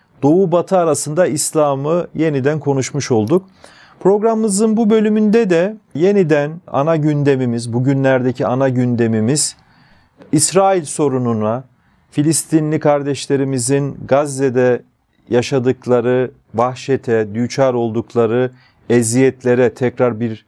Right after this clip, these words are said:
döneceğiz. Çokça haber, görüntüsü, sesi, yazısı okuyorsunuz bugünlerde Filistin'de.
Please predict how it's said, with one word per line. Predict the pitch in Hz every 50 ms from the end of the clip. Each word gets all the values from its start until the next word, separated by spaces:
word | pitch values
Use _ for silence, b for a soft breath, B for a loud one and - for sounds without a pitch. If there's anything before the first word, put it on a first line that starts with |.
| _ -
döneceğiz. | 120 123 131 135 123 123 135 123 131 156 151 - - - b b b b b b b b b b b b b
Çokça | - - 240 226 - _ - - 190 185 185 185 185 - _
haber, | - - 156 165 156 170 180 175 175 175 - - - - _ _ _ _ _ _ _ _ _ _ _
görüntüsü, | 120 143 156 156 160 156 151 143 - 151 147 131 - - 143 139 135 135 127
sesi, | - - - 151 151 135 - - - 139 135 131 131 127 127 _ _
yazısı | 131 135 143 135 139 131 120 - - 160
okuyorsunuz | 156 143 147 - 151 147 143 127 - - 117 110 113 120 - - -
bugünlerde | 113 113 107 113 107 110 107 107 104 98 90 104 113 123 131 127 b b b b b b b b b b b
Filistin'de. | - - 131 123 127 117 - - - 120 117 110 104 98 104 107 123 139